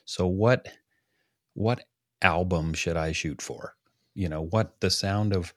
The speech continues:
of what album is the one, you know, you, you've just had a, uh, an album come out recently. Should I go after that? And it was funny because the, the one thing Alex said was, you know,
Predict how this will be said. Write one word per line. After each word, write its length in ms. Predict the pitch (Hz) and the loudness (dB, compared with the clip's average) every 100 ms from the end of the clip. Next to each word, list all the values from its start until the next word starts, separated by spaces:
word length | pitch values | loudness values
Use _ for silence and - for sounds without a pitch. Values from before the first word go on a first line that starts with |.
| - - _ _ | -20 -20 _ _
of 220 | 82 80 | -6 -4
what 340 | 87 87 90 - | -2 2 2 2
album 460 | 87 87 82 76 | 2 4 2 -2
is 180 | 76 76 | -4 -4
the 80 | 80 | -2
one, 280 | 82 76 - | -2 -4 -2
you 100 | 90 | -2
know, 220 | 78 82 - | -2 -4 -4
you, 200 | 87 82 | -4 -4
you've 240 | 76 76 - _ _ - | -4 -10 -12 _ _ -8
just 220 | 90 80 | -4 -4
had 160 | 85 85 | -2 0
a, 220 | 80 85 - _ _ _ _ _ _ _ | -2 -4 -14 _ _ _ _ _ _ _
uh, 300 | 82 73 69 67 - - | -6 -6 -6 -10 -16 -8
an 100 | 82 | -2
album 260 | 80 85 | -2 -2
come 200 | 85 80 | -4 -2
out 260 | 87 87 80 - - _ _ - | 2 2 0 -8 -20 _ _ 0
recently. 680 | 90 90 - 107 117 107 - - | 2 2 2 2 2 2 -8 -10
Should 240 | - 85 | -2 0
I 360 | 82 80 82 - _ _ _ - | 2 0 -2 -8 _ _ _ 0
go 180 | 90 87 | 4 4
after 220 | 85 85 | 2 2
that? 260 | 90 95 90 | 2 2 2
And 240 | 92 85 85 _ _ | 0 0 -2 _ _
it 60 | 95 | 2
was 140 | 95 | 2
funny 260 | - 123 120 | 4 4 4
because 380 | 82 80 82 85 | 2 0 0 0
the, 400 | 82 85 80 85 _ _ _ _ | 0 2 0 -4 _ _ _ _
the 100 | 92 | -2
one 200 | 90 95 | 2 2
thing 240 | 95 87 - | 2 0 0
Alex 440 | 92 95 92 - | 0 0 -2 -2
said 260 | - 85 82 | -2 -2 -2
was, 380 | 80 78 80 - - - - - _ _ _ | -2 -2 -6 -10 -20 -20 -20 -20 _ _ _
you 140 | 98 | 0
know, 240 | 82 80 | 2 0